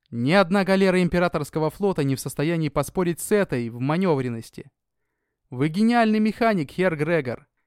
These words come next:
Я сообщу об этом императору по возвращении». «А я-то думал, что ты уже сообщил».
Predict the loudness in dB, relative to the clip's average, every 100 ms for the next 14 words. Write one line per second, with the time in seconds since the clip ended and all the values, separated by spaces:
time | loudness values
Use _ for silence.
0 | _ -4 0 2 2 4 4 6 2 0
1 | 0 0 0 0 0 -4 -2 -2 -2 -4
2 | -4 -6 -6 -8 -14 -20 _ _ _ _
3 | _ _ _ _ _ _ _ _ _ _
4 | _ _ _ _ _ _ _ -6 0 2
5 | 2 0 2 2 2 0 -6 -4 -4 -2
6 | -2 -2 0 0 -4 -8 -8 -8